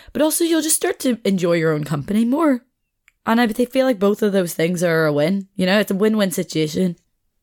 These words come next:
Okay, number five is to do some sort of challenge that's always scared you. Let me think, what is a good example of this? It could be a fitness challenge.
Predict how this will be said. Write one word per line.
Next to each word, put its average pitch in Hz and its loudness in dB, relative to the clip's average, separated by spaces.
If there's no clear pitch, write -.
Okay, 208 2
number 190 0
five 165 0
is 180 -2
to - -8
do 180 0
some 214 -2
sort 190 0
of 170 -8
challenge 156 -2
that's 165 -4
always 147 -2
scared 139 -2
you. 220 0
Let 202 -2
me 208 2
think, 160 -2
what 165 0
is 156 -2
a 151 -6
good 151 -2
example 147 -2
of 151 -4
this? 156 -2
It - -8
could 294 -4
be 349 0
a 330 -2
fitness - -4
challenge. 170 -2